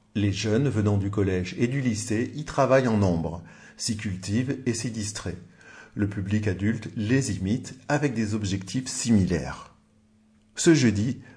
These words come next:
des élèves du collège Robert Barrière se sont donné rendez-vous à la médiathèque. Maëlys, quatorze ans, en classe de troisième, y a ses habitudes. «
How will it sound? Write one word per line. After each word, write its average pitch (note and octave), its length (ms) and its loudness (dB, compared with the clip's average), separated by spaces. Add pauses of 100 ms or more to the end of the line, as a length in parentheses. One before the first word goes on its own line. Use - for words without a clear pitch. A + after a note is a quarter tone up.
des A2+ 260 6
élèves C#3+ 220 6
du G2 140 0
collège F#2+ 380 2
Robert B2+ 360 4
Barrière G2+ 500 4
se A2 120 0
sont B2+ 180 0
donné G2+ 240 4
rendez-vous G2 720 0
à B2 140 2
la G#2 100 4
médiathèque. F#2+ 720 -2 (1000)
Maëlys, G2+ 760 2 (100)
quatorze G2 420 0
ans, D#3 320 0 (320)
en F#2+ 140 -2
classe B2+ 280 2
de G#2+ 80 2
troisième, G#2 680 2
y D#3 120 2
a E3 60 4
ses A2+ 220 2
habitudes. « F2+ 600 2